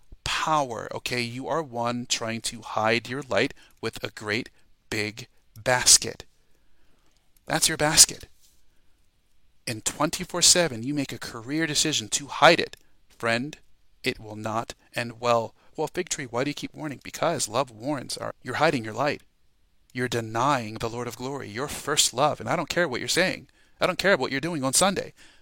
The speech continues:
All right? What I do care about is what, how you're spending your time. And you only have so much of it. And you will be held accountable for the time that you spend. It will matter. It will matter. You can't say that you love the Lord and you don't <laughs> pray. You just can't. You,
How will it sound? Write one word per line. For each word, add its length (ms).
All 60
right? 220
What 120
I 80
do 140
care 260
about 200
is 160
what, 200
how 180
you're 140
spending 500
your 140
time. 440
And 100
you 80
only 140
have 120
so 120
much 220
of 80
it. 120
And 120
you 140
will 240
be 160
held 180
accountable 600
for 260
the 80
time 300
that 120
you 60
spend. 420
It 180
will 140
matter. 440
It 120
will 140
matter. 400
You 100
can't 320
say 160
that 120
you 100
love 180
the 80
Lord 220
and 120
you 60
don't 240
<laughs> 120
pray. 80
You 960
just 240
can't. 340
You, 180